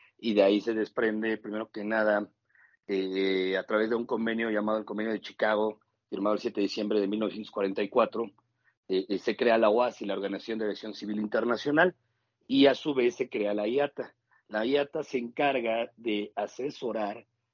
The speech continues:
a todos, a todos, eh, eh, los países en el mundo acerca de, de las construcciones, de los nuevos aeropuertos, conexiones, porque ese es su principal objetivo de la dia-, de la iata, eh, eh, ayudar a las conexiones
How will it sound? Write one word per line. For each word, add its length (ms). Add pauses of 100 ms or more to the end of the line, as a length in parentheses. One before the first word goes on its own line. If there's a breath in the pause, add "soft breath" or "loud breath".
(160)
a 100
todos, 680
a 100
todos, 520
eh, 200
eh, 260
los 180
países 520
en 100
el 80
mundo 300
acerca 520
de, 360 (340 soft breath)
de 220
las 180
construcciones, 960
de 100
los 120
nuevos 240
aeropuertos, 560
conexiones, 840 (280 soft breath)
porque 180
ese 60
es 80
su 60
principal 380
objetivo 380
de 80
la 80
dia-, 260
de 140
la 100
iata, 380 (380)
eh, 300
eh, 640
ayudar 340
a 40
las 140
conexiones 800